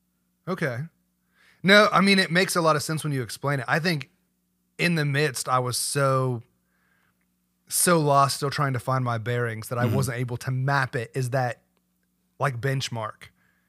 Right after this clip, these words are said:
Speaker 1: that you're saying. But with the way you explained it, it makes a lot of sense. I can see that.
Speaker 2: Interesting. Yeah, for me, that's how I was processing through all of that.
Speaker 1: Okay.
Speaker 2: And that led to some changes.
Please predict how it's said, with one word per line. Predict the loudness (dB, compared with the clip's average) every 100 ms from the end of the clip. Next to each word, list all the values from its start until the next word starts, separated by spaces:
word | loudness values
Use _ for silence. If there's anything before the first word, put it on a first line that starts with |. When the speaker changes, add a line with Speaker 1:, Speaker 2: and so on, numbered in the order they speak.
| _ _ _ _
Speaker 1:
that | -4 -2
you're | 0
saying. | 0 0
But | -2
with | -2
the | 0
way | 2 4
you | 2
explained | -2 -2 0 0
it, | -2
it |
makes | -6 -6
a | -6
lot | -4 -6
of |
sense. | -8 -10 -10
I |
can | -12 -12
see | -10
that. | -10 -12 -18 _ _ -4
Speaker 2:
Interesting. | -4 -4 -8 -10 -16 _ _ _ _ 0
Yeah, | 2
for | 4 4
me, | 6 6
that's | 6 4 4
how | 2 2
I | 2
was | 2 -2
processing | -4 -4 -2 -2 -2 -4
through | -6 -6 -6
all | -8
of | -14
that. | -16 -18 _ _ -6
Speaker 1:
Okay. | -4 -2 -4 -6 -12 _ _ _ _ _ _ _ _ _ _ _ _ _ 0
Speaker 2:
And | 4
that | 6 6
led | 6
to | 6
some | 6 6
changes. | 2 0 0 -2 -6 -8